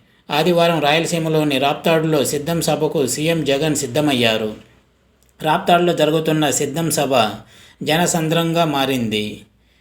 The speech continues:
ఈ సభకు సీ-, సీమలోని పలు ప్రాంతాల నుంచి వైఎస్ఆర్సీపీ కార్యకర్తలు, ప్రజలు భారీ సంఖ్యలో తరలివచ్చారు.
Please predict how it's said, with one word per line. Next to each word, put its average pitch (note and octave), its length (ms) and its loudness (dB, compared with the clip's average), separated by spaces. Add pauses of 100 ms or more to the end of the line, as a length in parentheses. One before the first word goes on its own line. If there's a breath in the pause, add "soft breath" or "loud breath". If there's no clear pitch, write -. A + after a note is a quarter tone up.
(300)
ఈ E3 120 -4
సభకు F3 420 0
సీ-, D#3+ 480 -6
సీమలోని E3+ 640 0
పలు D3 260 0
ప్రాంతాల D#3+ 680 0
నుంచి D#3 280 0
వైఎస్ఆర్సీపీ D#3 880 0
కార్యకర్తలు, D3 760 0 (380 soft breath)
ప్రజలు D3+ 500 0
భారీ D#3 240 2
సంఖ్యలో D#3+ 460 0
తరలివచ్చారు. B2 840 0